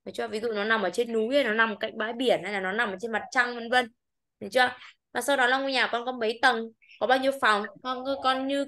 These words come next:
như là con miêu tả một ngôi nhà, được chưa? Sau đó sẽ, con sẽ miêu tả đến cái trang thiết bị trong phòng, ví dụ như là trong phòng khách thì sẽ có một cái T V siêu thông minh chẳng hạn, a smart T V, có thể giúp con tìm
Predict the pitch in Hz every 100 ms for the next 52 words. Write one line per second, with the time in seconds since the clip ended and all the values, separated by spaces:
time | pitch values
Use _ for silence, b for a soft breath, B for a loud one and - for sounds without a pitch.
0 | - 269 294 240 202 247 262 240 196 185
1 | 214 226 196 180 - _ 196 196 226 226
2 | B B - 294 285 214 240 285 285 -
3 | 277 269 285 269 262 170 180 220 262 247
4 | 311 294 - 254 240 214 190 202 247 240
5 | 233 185 B B _ - 269 240 226 320
6 | 339 233 - - 247 247 220 - 277 262
7 | 269 269 285 277 262 269 220 180 190 -
8 | - 233 233 262 285 277 254 247 254 233
9 | B _ _ 226 247 - 294 294 269 254
10 | 247 240